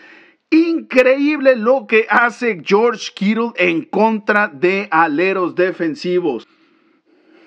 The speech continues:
Así es que la ofensiva hizo su trabajo, puso los puntos en el marcador.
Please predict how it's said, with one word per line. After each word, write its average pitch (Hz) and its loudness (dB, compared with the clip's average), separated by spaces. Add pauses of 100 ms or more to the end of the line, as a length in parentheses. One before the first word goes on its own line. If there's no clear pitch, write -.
Así 262 2
es 277 -2
que 269 4
la 302 4
ofensiva 262 0
hizo 262 2
su 311 0
trabajo, 233 0
puso 285 2
los 262 -2
puntos 269 0
en 226 2
el 220 0
marcador. 240 2